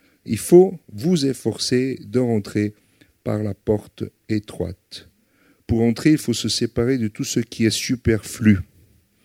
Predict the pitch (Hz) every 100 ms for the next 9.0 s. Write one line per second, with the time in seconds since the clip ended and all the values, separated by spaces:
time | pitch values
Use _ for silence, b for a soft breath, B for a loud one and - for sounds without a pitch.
0 | B B B B - 113 143 - 131 120
1 | 135 143 135 127 - 110 - 127 127 131
2 | - 113 - 104 - 139 139 - 98 -
3 | - 147 165 - _ - 123 110 92 80
4 | - B B B B B B - 101 131
5 | 165 160 127 120 - 151 - 117 113 -
6 | 135 143 127 - 117 117 113 - 104 -
7 | 127 127 123 104 95 98 95 87 78 76
8 | 62 60 60 - - 98 120 117 98 90